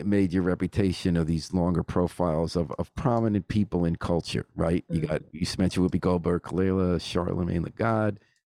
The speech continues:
Speaker 1: Vi-, Viola Davis, Questlove, and my favorite piece of 'em all, Lil Nas X. I just thought that was a, a really special piece.
Speaker 2: Thank
Speaker 1: But how did
Speaker 2: you.
Speaker 1: you become the, uh, the person who kind of mastered these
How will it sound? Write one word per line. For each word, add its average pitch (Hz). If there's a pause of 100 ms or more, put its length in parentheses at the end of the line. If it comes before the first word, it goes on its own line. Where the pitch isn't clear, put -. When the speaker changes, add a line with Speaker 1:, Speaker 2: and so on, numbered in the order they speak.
(100)
Speaker 1:
Vi-, 85
Viola 98
Davis, 117
Questlove, 110
and 95
my 104
favorite 98
piece 95
of 73
'em 80
all, 85
Lil 82
Nas 80
X. 82
I 76
just -
thought 73
that 73
was -
a, 76 (380)
a 98
really 95
special -
piece. - (220)
Speaker 2:
Thank -
Speaker 1:
But 131
how 147
did 156
Speaker 2:
you. 156
Speaker 1:
you 165
become 123 (600)
the, 101
uh, 90 (200)
the -
person 117
who 92 (180)
kind -
of 120
mastered 104
these 90